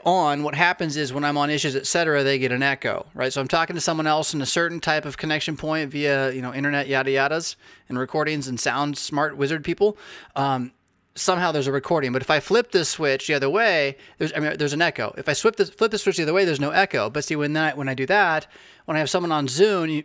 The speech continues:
Zoom, you hear my voice recorded, but you don't hear theirs. And there's no echo on Zoom. So I have to flip this switch and over, over and over again. And it's down underneath my desk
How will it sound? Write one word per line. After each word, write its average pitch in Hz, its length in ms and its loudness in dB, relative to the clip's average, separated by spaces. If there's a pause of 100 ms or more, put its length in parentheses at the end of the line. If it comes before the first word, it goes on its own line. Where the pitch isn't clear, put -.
(100)
Zoom, 147 420 0
you 151 160 -2
hear 147 180 -2
my 160 200 2
voice 160 220 0
recorded, 139 320 -4
but 135 100 -2
you 135 60 -4
don't 127 140 -4
hear 127 140 -4
theirs. 113 500 -6 (480)
And 151 80 -4
there's 151 100 0
no 202 80 4
echo 202 340 4
on 156 200 2
Zoom. 143 580 2 (320)
So - 100 -2
I 220 40 6
have 214 60 0
to 254 60 0
flip 285 200 0
this 233 200 2
switch 233 260 2
and 202 100 0
over, 185 280 0
over 180 160 0
and 165 80 2
over 165 140 2
again. 135 220 0
And 170 80 2
it's 170 120 -4
down 202 300 2
underneath 185 640 -2 (840)
my 151 300 0
desk 139 760 0